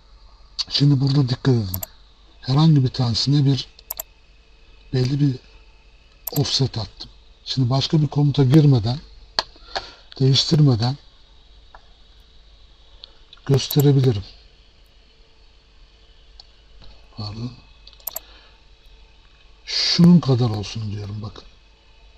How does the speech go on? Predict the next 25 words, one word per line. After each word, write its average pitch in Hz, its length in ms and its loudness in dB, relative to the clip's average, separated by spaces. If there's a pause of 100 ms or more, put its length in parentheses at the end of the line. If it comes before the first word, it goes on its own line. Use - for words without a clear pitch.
(1300)
Şunun 160 380 2
kadar 110 280 -2
olsun. - 340 -14 (1800)
Bu 165 100 6
yüzeyde 135 440 4
atacağım 135 440 -2 (120)
offset - 440 -4
de 120 160 -4 (160)
şunun 113 340 -6
kadar 98 280 -12
olsun. 92 320 -14 (200)
Bir 123 100 -2
daha 151 200 2
bir 139 80 2
daha 147 140 2
aynı 147 240 4
değerleri 139 480 2
veya 135 220 2 (480)
aynısı 139 340 2
tutturmama 135 600 2
gerek 127 360 2
yok. - 240 -14 (680)
Bir 156 120 8
yöntem 160 500 4
bu. 117 120 -2